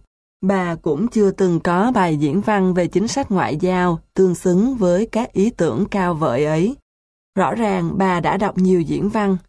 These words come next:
trong đó có những bài diễn văn miêu tả chi tiết các kế hoạch và niềm tin của bà. Bất cứ ai nghiên cứu chúng kỹ đều có thể kết nối những nút thắt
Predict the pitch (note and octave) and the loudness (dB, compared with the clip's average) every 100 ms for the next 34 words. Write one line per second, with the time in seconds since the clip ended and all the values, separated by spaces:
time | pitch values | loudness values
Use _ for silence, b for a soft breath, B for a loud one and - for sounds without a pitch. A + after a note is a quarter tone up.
0 | _ _ F#3 E3+ E3+ F3 A#3+ G#3+ G#3 F3 | _ _ 0 2 2 0 0 0 2 2
1 | G3 F3+ D3 D3+ D#3+ G3 G3 F3+ F3+ F3+ | 0 -2 -2 -4 -4 -2 0 0 2 0
2 | E3 C#3+ F#3 G3+ F#3 F#3+ G#3+ C#4 - A3 | -2 -4 -2 0 0 2 0 0 -6 -4
3 | G3+ A3 A#3 E3 - E3+ D#3+ D#3+ C#3+ F3+ | -2 -2 -2 -4 -4 0 2 2 0 0
4 | F3+ - C3 F3+ G3 D#3+ B2+ - _ _ | 0 0 -2 0 0 -2 -4 -12 _ _
5 | _ _ _ F#3+ A#3 A3+ A3 G3+ F3+ F3+ | _ _ _ -2 0 0 0 2 2 2
6 | F#3 E3 F3 A3 G#3 F#3 A#3+ D#3+ A2+ D#3 | 2 2 0 2 2 0 0 -2 0 0
7 | A#3+ - F#3+ F3 E3 D#3 D3+ D#3+ B3 A3+ | 0 0 2 2 0 -2 -2 0 0 2
8 | F3 F3 B3+ G3 D3 G#3+ B3+ - C4 | 2 2 2 2 2 0 -2 -4 -4